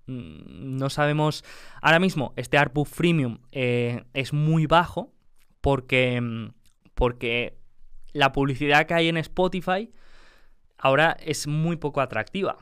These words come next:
para un anunciante. ¿Por qué? Porque Spotify quiere mantener la calidad y la experiencia de usuario del que escucha música,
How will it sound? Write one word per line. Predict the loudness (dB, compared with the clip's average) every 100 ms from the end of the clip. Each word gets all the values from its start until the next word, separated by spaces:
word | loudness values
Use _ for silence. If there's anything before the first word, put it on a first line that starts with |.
| -4
para | -2 -2 -2
un | -4 -4
anunciante. | -6 -8 -10 -10 -12
¿Por | -10 -6
qué? | -2 -2
Porque | -4 -10 -8 -4 -4 -4 -10 _ _ _ -20 _ _ _ _
Spotify | -12 -4 -4 0 -2
quiere | 0 0 2
mantener | 2 2 0 0 2
la | 2
calidad | 2 0 2 4 2 -2
y | -2
la | 0
experiencia | 0 -2 -2 0
de | 0
usuario | 0 2 2
del | 0 -2
que | -4
escucha | -6 -6 -4
música, | 0 2 2 0 -2 -2